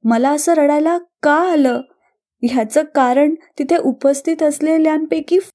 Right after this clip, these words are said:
फक्त माझे मिस्टरच जाणू शकत होते आणि माझे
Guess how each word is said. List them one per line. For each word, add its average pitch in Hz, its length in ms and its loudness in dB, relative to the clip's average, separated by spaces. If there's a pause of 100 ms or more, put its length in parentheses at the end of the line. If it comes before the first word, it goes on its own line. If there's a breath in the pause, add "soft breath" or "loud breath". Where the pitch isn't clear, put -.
(140)
फक्त 247 300 0
माझे 269 500 0
मिस्टरच 277 680 0
जाणू 233 320 0
शकत 254 360 -4
होते 214 360 -4 (960)
आणि 233 220 4
माझे 226 360 -2